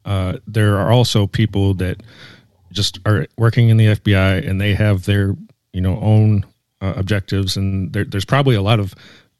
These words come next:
uh, go-, uh, do-gooders in the F B I that,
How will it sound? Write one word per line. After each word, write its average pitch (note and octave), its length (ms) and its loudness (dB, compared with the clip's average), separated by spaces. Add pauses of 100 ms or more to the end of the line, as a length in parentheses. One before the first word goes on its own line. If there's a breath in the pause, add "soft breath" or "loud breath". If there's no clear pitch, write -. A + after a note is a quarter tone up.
(140)
uh, F2+ 160 -6
go-, G2+ 240 2 (200)
uh, G#2 200 2 (560)
do-gooders A#2+ 720 4 (100)
in B2 180 4
the B2 140 6
F B2 160 2
B A#2 120 2
I F#2+ 320 0 (380 loud breath)
that, G2+ 240 0